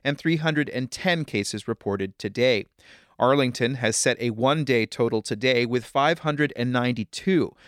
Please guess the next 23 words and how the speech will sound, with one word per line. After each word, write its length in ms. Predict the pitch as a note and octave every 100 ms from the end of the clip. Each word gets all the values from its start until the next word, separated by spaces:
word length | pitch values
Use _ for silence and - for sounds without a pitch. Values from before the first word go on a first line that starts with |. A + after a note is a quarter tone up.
| -
surpassing 680 | - A#2 - A#2 A2+ A#2 G#2 -
yesterday's 640 | A#2+ C#3+ F#3+ - A#2 G2+ F#2+
previous 540 | - C3+ A#2+ G#2+ -
one-day 400 | A2+ G#2+ G#2+ A2
record 360 | G#2 A2+ - C#3+
at 240 | A#2 A#2+ - _
three 220 | C#3+ D3
hundred 340 | B2+ C3 C3
and 120 | B2+ A2+
fifty-nine. 640 | A2+ A2 A2 A#2+ A2+ - _ - - - -
Richmond 420 | E3 - C#3+ D#3+
has 180 | D3+ -
also 420 | C#3+ D#3 - C3+
set 300 | - C3 A2+
a 120 | A#2
one-day 800 | G#2+ B2 C3 B2 A2+ A2 C3+ C3
record 440 | - A#2 - C3+ C3+
of 240 | B2+ B2+
three 180 | - D#3+
hundred 320 | D#3 D#3 D#3
and 180 | C#3+ C#3+
forty-six 640 | - D#3 D3+ - F#3+ F3+
today. 380 | - D3+ A#2 -